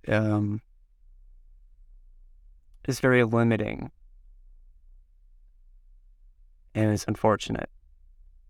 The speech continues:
But a-, anyone listening to this, um, please do realize that you, you have a-, almost unlimited amount of willpower.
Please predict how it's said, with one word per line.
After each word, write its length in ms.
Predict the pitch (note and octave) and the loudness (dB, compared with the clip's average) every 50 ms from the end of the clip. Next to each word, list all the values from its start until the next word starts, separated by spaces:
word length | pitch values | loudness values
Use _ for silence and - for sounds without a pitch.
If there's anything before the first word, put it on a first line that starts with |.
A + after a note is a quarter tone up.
| - _ - - - - - - _ _ - | -20 _ -20 -20 -20 -20 -20 -20 _ _ -4
But 200 | - A2 - - | -4 -4 -4 -2
a-, 260 | - - B2 - - | 0 0 0 0 0
anyone 300 | - D3 D#3 D3+ C3+ B2 | 0 2 2 4 4 2
listening 480 | A#2+ A#2+ - - A#2+ A#2+ A#2 A2+ - - - | 2 0 0 -2 0 0 2 0 0 -2 -4
to 120 | - C3 A2 | -4 -2 0
this, 380 | A2 G#2+ G#2+ - - - - - - - - - | 0 -2 -4 -6 -10 -12 -16 -20 -20 -20 -20 -6
um, 460 | - - A2 A2 G#2+ A2 A2 A2 B2 - _ _ _ - _ _ _ - - - | -4 -2 -2 -2 -4 -6 -8 -8 -12 -16 _ _ _ -20 _ _ _ -20 -2 0
please 200 | D#3 F3 E3 C#3+ | 2 2 2 2
do 180 | - C#3+ C3+ | 2 2 4
realize 460 | A#2+ A#2+ A#2 G#2+ A2 G#2+ A2+ A2+ - | 4 4 4 2 0 -2 -6 -10 -6
that 120 | - A#2+ A2 | -4 -2 0
you, 320 | G#2+ A2 A2+ A2+ A2 A2+ - _ _ _ _ _ _ _ _ _ _ _ _ _ _ _ | 2 2 0 0 -2 -6 -12 _ _ _ _ _ _ _ _ _ _ _ _ _ _ _
you 220 | - B2 C3+ C3 B2 | 0 2 2 2 2
have 640 | A2+ G#2+ C3 B2 B2 A#2+ A#2 A2+ A2 A2 - - _ _ - - - - - - - - - | 0 0 2 4 4 4 4 2 0 -2 -8 -16 _ _ -20 -20 -20 -20 -20 -20 -20 -20 -8
a-, 40 | - | -6
almost 640 | G1+ G1+ G1+ G1+ G1+ - - B2+ B2+ B2 A#2 - - | -4 -4 -4 -4 -2 0 0 2 2 2 0 0 -2
unlimited 580 | B2+ B2 A#2+ A#2+ B2 B2 A#2 A#2+ A2 A#2 A2+ | 0 0 2 2 2 2 2 2 2 2 2
amount 340 | A2+ A2 A2 A2 A2 A2 A2 | 2 2 2 2 2 2 2
of 100 | G#2+ G#2 | 2 2
willpower. 680 | G#2 G#2+ A2 G#2+ - - A2 G#2 G#2 G#2 G#2 A2+ B2 | 2 4 4 2 2 0 -4 -2 -2 -4 -6 -8 -12